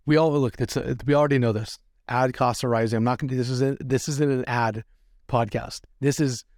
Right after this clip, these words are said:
the growth and the planning and the structure and the organization of where we're going. But at the end of the day, it's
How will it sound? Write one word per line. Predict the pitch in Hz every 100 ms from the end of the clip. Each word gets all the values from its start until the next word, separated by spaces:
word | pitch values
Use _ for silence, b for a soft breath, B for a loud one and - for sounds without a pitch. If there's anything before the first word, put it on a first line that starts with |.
| _
the | 147
growth | 117 123 127
and | 139 117
the |
planning | - - 117 117
and | 113
the | 104
structure | - 120 -
and | 117
the |
organization | 117 113 110 110 135 127
of |
where | 107 110
we're | 107
going. | 120 117 107 104 _ _ _ -
But | 117
at |
the | 113
end | 147
of | 139
the |
day, | 120
it's | 110 -